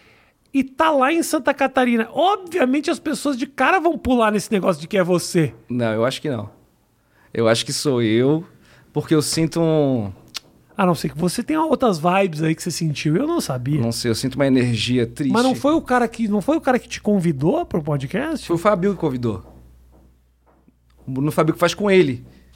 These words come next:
Speaker 1: Vou ligar pra ele.
Speaker 2: <laughs> Não, eu acho que ele me odeia, não sei, eu queria entender, eu fiquei encucado.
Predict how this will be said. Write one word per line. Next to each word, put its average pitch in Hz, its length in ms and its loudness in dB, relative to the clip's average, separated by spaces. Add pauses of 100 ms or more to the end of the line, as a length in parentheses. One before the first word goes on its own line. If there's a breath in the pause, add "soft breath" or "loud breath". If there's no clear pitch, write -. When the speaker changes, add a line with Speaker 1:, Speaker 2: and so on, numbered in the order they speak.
(280)
Speaker 1:
Vou 180 80 -14
ligar 147 180 -14
pra - 140 -20
ele. 139 140 -20
Speaker 2:
<laughs> 240 680 2 (1700 loud breath)
Não, 403 200 0
eu 269 100 2
acho - 120 -2
que 339 80 -4
ele 330 100 0
me 330 120 0
odeia, 226 600 0
não 226 100 2
sei, 262 120 -4
eu 254 80 2
queria 320 160 0
entender, 285 260 0
eu 240 80 2
fiquei 294 200 -2
encucado. 233 460 -2